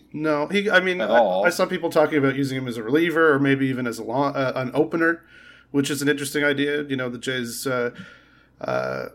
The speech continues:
Speaker 1: or using an opener ahead of him, a right-handed opener, and having him come in, you know, once somebody gets through the top <laughs> half of the order, uh, and, uh,
Speaker 2: Mm-hmm.
Speaker 1: uh, you know, giving him a little bit more of a chance in the, the second or third inning,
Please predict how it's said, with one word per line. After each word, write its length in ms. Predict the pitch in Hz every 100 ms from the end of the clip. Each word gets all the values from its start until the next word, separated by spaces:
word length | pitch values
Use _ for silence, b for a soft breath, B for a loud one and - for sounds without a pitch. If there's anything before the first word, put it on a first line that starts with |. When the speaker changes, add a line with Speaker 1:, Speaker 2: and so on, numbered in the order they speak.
| -
Speaker 1:
or 120 | 143
using 260 | 156 139
an 100 | 131
opener 380 | 131 139 143 135
ahead 220 | 127 131
of 100 | 123
him, 140 | 127 139
a 40 |
right-handed 420 | 120 127 123 120 120
opener, 380 | 123 135 127 127
and 100 | 120
having 240 | 117 120
him 160 | 127 120
come 220 | 127 120
in, 320 | 120 113 117 B B B B -
you 80 | 117
know, 140 | 117
once 240 | 120 117
somebody 260 | - 120 120
gets 220 | 113 -
through 520 | - 117 113 113 117 - _
the 140 | 120
top 300 | 110 117 110
<laughs> 100 | 107
half 180 | 127 127
of 80 | 117
the 80 | 117
order, 520 | 117 117 123 120 107 -
uh, 140 | 123 B B B
and, 220 | 117 113 110
uh, 360 | 110 110 113 -
Speaker 2:
Mm-hmm. 300 | 110 101 95 - -
Speaker 1:
uh, 200 | - -
you 80 | 113
know, 80 | 107
giving 240 | 127 120
him 120 | 123
a 20 |
little 160 | 117 117
bit 120 | 117
more 140 | 123 117
of 60 |
a 40 | 113
chance 380 | 131 123 113 120
in 80 | 117
the, 180 | 113
the 140 | 107 110
second 300 | 123 120 117
or 40 | 110
third 260 | 120 117
inning, 320 | 120 117 120